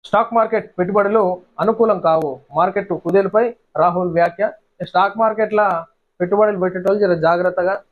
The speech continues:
ఎందుకంటే లాస్ జరుగుతోంది. మాంతంగా ఉన్న పైసలు తీసుకుపోయి దాంట్లో పెడితే ఇక మంగళారతి వాడినట్టు, మంగళారతి వాడినట్టే ఉంటది.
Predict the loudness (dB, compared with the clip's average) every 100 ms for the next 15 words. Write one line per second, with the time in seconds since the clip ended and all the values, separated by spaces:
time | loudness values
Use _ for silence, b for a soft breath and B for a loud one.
0 | -12 -4 0 0 2 0 -2 _ _ _
1 | 0 0 0 0 0 0 -2 -4 -6 -2
2 | 2 2 0 0 0 0 0 0 -2 -4
3 | -6 -4 -2 -2 0 -2 0 0 0 -4
4 | _ _ _ _ -2 0 0 2 2 2
5 | 0 -2 -2 -6 -8 -18 _ -2 0 0
6 | 0 -2 -2 -2 -4 -4 -4 -12